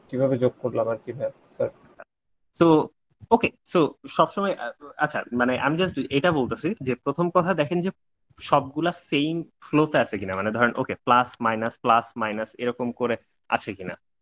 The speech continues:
Speaker 2: বা ধরেন minus plus minus plus, যাই হোক, মানে, এরকম যেন না হয় যে মাই-, minus plus plus minus, মানে, এরকম জানি collide না হয়ে যায়, alternate করতে থাকে, এটা করতেছে কিনা আগে খেয়াল করবেন, ঠিক আছে?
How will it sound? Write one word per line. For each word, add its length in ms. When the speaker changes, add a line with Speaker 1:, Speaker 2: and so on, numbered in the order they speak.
Speaker 2:
বা 160
ধরেন 360
minus 380
plus 300
minus 320
plus, 240
যাই 260
হোক, 220
মানে, 240
এরকম 380
যেন 160
না 200
হয় 200
যে 340
মাই-, 380
minus 520
plus 440
plus 400
minus, 440
মানে, 140
এরকম 240
জানি 360
collide 300
না 140
হয়ে 160
যায়, 480
alternate 540
করতে 220
থাকে, 240
এটা 380
করতেছে 360
কিনা 180
আগে 160
খেয়াল 240
করবেন, 280
ঠিক 80
আছে? 160